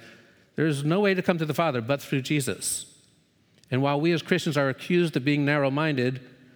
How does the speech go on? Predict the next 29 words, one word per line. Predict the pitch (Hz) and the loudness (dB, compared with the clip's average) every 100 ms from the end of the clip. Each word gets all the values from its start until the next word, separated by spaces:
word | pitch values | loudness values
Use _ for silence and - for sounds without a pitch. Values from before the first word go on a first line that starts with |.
| _ _ _ _ - | _ _ _ _ -4
we | 131 | -2
actually | 147 - | 0 0
need | 147 160 | 0 0
to | 147 | 0
wear | 135 156 | 0 0
that | 147 107 101 - | 2 0 -2 -6
at | 113 - | -6 -4
times | 127 110 113 101 | -4 -2 -4 -6
because | 120 147 127 | -6 -4 -2
we | 131 | -2
are | 143 147 147 123 | 0 0 0 0
narrow-minded. | 113 110 104 107 95 98 | -2 -2 -2 -4 -4 -6
Why | 107 117 | -4 -2
would | 156 151 | 0 0
you | 147 139 135 - - - _ _ _ _ _ _ _ _ _ - | 0 0 -4 -16 -20 -20 _ _ _ _ _ _ _ _ _ -8
not | 101 131 175 | -2 -2 -2
tell | - 135 | -2 -2
someone | - 131 127 | 0 -2 0
about | 113 110 113 104 107 | -2 -2 -2 -4 -4
the | 123 135 | 0 2
way | 123 117 | 2 -2
to | 110 | -2
get | 120 | -6
to | - | -6
God | 104 104 90 104 - - _ _ _ _ _ _ _ _ _ _ _ _ _ _ _ - | -4 -2 -4 -10 -18 -20 _ _ _ _ _ _ _ _ _ _ _ _ _ _ _ -8
if | 107 | -6
they | 110 | -6
didn't | 101 95 98 | -4 -4 -6
know? | 95 87 | -8 -8